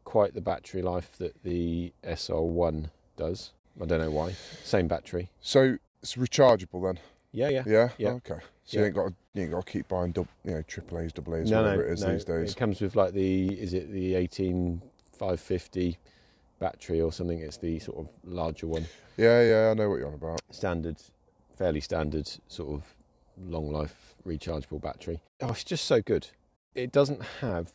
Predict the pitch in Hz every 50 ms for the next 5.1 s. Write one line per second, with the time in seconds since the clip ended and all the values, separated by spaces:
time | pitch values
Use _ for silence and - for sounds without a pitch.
0 | - - 101 98 101 104 - _ - 113 110 - - - - 110 101 101 98 95
1 | - - - 101 - 58 76 78 87 85 - - - - - - - _ - -
2 | - - - 107 98 92 - - - 85 78 76 71 67 62 - - - - _
3 | _ _ _ _ _ _ _ _ _ _ _ _ _ _ _ _ _ - - 98
4 | 95 90 87 82 - - _ _ _ _ _ _ _ _ _ _ - 110 - -
5 | - -